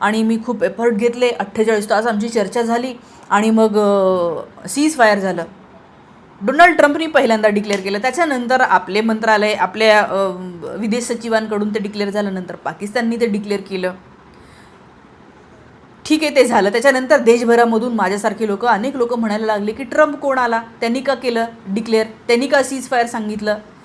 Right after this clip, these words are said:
कारण भारत आणि पाकिस्तान यांच्यामध्ये ज्या गोष्टी होतील त्या दोन देशांमध्येच निर्माण होतील, दोन देशांमध्येच चर्चेला जातील आणि त्याच्यावर निर्णय तिसरी, तिसरा देश नाही घेणार, आपण दोघंच घेऊ, हा आपला शिमला करार सांगतो. पण तरीही ट्रम्प ट्विट करतो पहिल्यांदा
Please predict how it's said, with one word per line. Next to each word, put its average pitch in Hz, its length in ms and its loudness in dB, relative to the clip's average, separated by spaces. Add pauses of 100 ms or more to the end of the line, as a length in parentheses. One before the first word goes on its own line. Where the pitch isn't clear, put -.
(200)
कारण 233 200 2
भारत 208 400 2
आणि 247 180 2
पाकिस्तान 233 520 0
यांच्यामध्ये 226 580 -2
ज्या 220 120 2
गोष्टी 202 320 -2
होतील 202 480 -2
त्या 247 80 -2
दोन 220 320 0
देशांमध्येच 254 640 -2
निर्माण 262 400 0
होतील, 240 300 -8
दोन 226 220 -4
देशांमध्येच 240 520 -4
चर्चेला 240 360 -2
जातील 208 400 -2 (560)
आणि 240 140 -2
त्याच्यावर 285 260 4
निर्णय 277 320 0
तिसरी, 247 380 -6
तिसरा 220 420 -6
देश 311 240 -4
नाही 392 140 4
घेणार, 247 280 4
आपण 277 340 0
दोघंच 254 300 2
घेऊ, 226 200 2 (680)
हा 240 120 6
आपला 262 280 6
शिमला 247 360 -2
करार 214 260 0
सांगतो. 185 380 -8
पण 214 260 -6
तरीही 220 240 -4
ट्रम्प 220 400 -2
ट्विट 233 300 -8
करतो 240 240 -4
पहिल्यांदा 214 500 -2